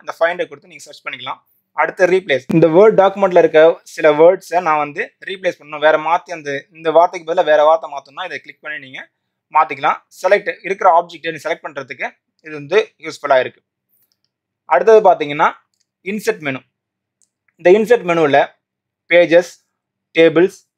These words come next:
illustration, media and links, comments,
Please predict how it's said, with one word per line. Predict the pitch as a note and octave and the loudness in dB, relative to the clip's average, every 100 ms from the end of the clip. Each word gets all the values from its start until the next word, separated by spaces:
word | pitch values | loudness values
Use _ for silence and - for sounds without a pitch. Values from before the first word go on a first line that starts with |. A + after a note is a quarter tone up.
| _ _ _ D#3 | _ _ _ -2
illustration, | F#3 F#3 E3+ C#3+ E3+ - _ _ _ _ _ _ D#3+ | -2 2 0 0 -4 -8 _ _ _ _ _ _ 0
media | F#3+ F#3 F#3+ F#3 D3+ | 2 4 4 2 0
and | C#3+ D3 | -4 -6
links, | E3+ - - _ _ _ _ _ - | -8 -10 -18 _ _ _ _ _ -4
comments, | E3 F3+ G#3+ | -2 -2 -6